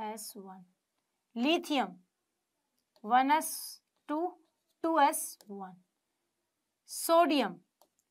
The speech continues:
वन एस टू, टू एस टू, टू पी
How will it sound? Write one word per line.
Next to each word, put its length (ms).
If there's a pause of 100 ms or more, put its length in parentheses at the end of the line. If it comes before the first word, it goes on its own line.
(100)
वन 260
एस 320
टू, 180 (640)
टू 160
एस 380
टू, 320 (580)
टू 220 (680)
पी 280